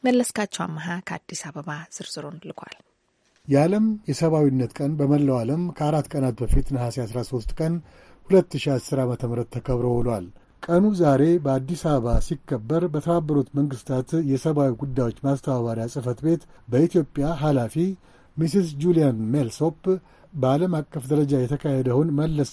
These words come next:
Speaker 2: ብለው አስታውሰዋል። ሚስ ሜልሶፕ በዚህ ቀን በመላው ዓለም ሰዎች በአንድነት ሆነው በግጭቶችና በጦርነት መሃል በሰላማዊና ንጹሐን ሰዎች ላይ የሚፈጸመውን ግድያና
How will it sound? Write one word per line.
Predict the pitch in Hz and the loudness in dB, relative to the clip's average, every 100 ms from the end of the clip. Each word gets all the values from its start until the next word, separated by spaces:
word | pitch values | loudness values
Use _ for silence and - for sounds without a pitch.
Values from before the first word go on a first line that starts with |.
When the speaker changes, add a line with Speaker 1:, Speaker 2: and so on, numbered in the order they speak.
| - | -6
Speaker 2:
ብለው | 120 120 | -2 -2
አስታውሰዋል። | 120 - 120 113 - 120 101 98 - - - - - - | -2 0 0 0 -2 -4 -4 -6 -12 -20 -20 -20 -12 -2
ሚስ | 165 - - | -2 -2 -2
ሜልሶፕ | 139 151 127 151 170 - 180 | 0 0 0 -2 -2 0 0
በዚህ | 135 139 160 | 0 0 0
ቀን | 143 147 185 | 0 -2 -2
በመላው | 147 151 180 170 135 | 0 2 4 4 2
ዓለም | 117 123 165 - - - - | 0 -2 -6 -10 -20 -20 -4
ሰዎች | 151 143 185 - 147 | 2 4 4 2 2
በአንድነት | 160 185 165 139 127 | 2 0 0 0 0
ሆነው | 123 143 160 | 0 0 0
በግጭቶችና | 143 151 - - 143 - 127 120 110 | 0 -2 -8 -4 -4 -2 -2 -2 -2
በጦርነት | 123 160 139 127 127 | -2 -2 0 -2 -4
መሃል | 117 151 170 - - _ _ - | -4 -4 -4 -10 -20 _ _ 2
በሰላማዊና | 143 135 190 190 180 160 143 165 175 | 4 4 2 4 4 4 2 2 0
ንጹሐን | 160 160 151 127 | -2 0 0 0
ሰዎች | - 147 123 | 2 2 2
ላይ | 131 120 | 2 2
የሚፈጸመውን | 135 151 - 156 139 143 139 120 110 | 0 -2 -4 -4 -2 0 0 0 -2
ግድያና | 147 147 135 113 | -2 0 0 0